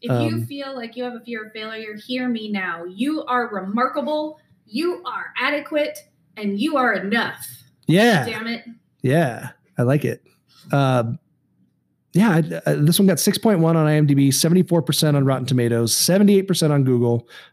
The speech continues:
Speaker 2: um, directed by Richard Shepard. And, uh, yeah, and I got to, I got to show it to you, uh, uh, bef-, what, just a few weeks ago as
Speaker 1: Yeah.
Speaker 2: well. We, we, we, we crammed.
Speaker 1: Kind of binged.
Speaker 2: We crammed 'cause we had to
Speaker 1: Yeah.
Speaker 2: get some of these. I had, I had, you had to watch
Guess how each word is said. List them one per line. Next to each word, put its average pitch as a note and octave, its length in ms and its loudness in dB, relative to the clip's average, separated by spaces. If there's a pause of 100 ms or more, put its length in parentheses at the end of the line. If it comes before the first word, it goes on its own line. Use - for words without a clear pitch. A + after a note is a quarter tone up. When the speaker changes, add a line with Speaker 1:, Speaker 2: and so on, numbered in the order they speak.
(120)
Speaker 2:
um, B2 320 2
directed C#3 280 0
by D#3 80 4
Richard C#3+ 300 2
Shepard. B2 540 0 (1040)
And, D3 300 2
uh, C#3 340 2
yeah, F3 140 4
and D#3+ 180 2
I D#3+ 100 4
got F3 140 2
to, D#3+ 220 2
I D#3 80 2
got E3+ 100 2
to D#3+ 80 -2
show E3 140 2
it C#3+ 80 0
to D3 80 2
you, D#3 260 4 (160)
uh, B2 240 0 (800)
uh, B2 200 0
bef-, C3 200 -4 (160)
what, B2+ 240 -4 (160)
just - 180 -4
a C3 40 0
few B2+ 120 0
weeks B2 200 -2
ago C3+ 140 0
as C3 80 2
Speaker 1:
Yeah. D#3+ 40 2
Speaker 2:
well. E3+ 240 0 (400)
We, C#3 120 2
we, D3 180 2
we, D3+ 180 2
we D3+ 180 0
crammed. D#3+ 460 2
Speaker 1:
Kind C#4 100 -4
of B3 60 -4
binged. G#3+ 500 -8
Speaker 2:
We F3+ 80 0
crammed E3 540 4
'cause D3+ 140 2
we E3 40 4
had D#3 100 2
to D#3 40 2
Speaker 1:
Yeah. E3 60 4
Speaker 2:
get D3+ 60 -2
some D#3 120 0
of D3 40 2
these. C3+ 280 2
I D3 60 4
had, D3 200 2
I D3 100 4
had, D3 140 0
you D#3+ 160 4
had F#3+ 100 4
to D#3 40 2
watch C3 400 -2